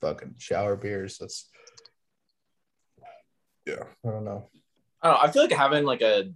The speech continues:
Speaker 2: a shitty beer in the shower, like, that's fine. That's, like, I get it.
Speaker 1: Yeah.
Speaker 2: But, like, I, I feel like probably the saddest thing I can imagine is someone drinking an I P A in the shower.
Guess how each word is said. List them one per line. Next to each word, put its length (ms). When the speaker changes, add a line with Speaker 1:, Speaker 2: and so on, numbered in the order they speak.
Speaker 2:
a 60
shitty 440
beer 200
in 60
the 80
shower, 680
like, 120
that's 180
fine. 440
That's, 180
like, 120
I 60
get 260
it. 120
Speaker 1:
Yeah. 280
Speaker 2:
But, 180
like, 300
I, 180
I 100
feel 280
like 280
probably 320
the 120
saddest 520
thing 160
I 120
can 140
imagine 560
is 180
someone 360
drinking 400
an 160
I 240
P 240
A 120
in 100
the 60
shower. 220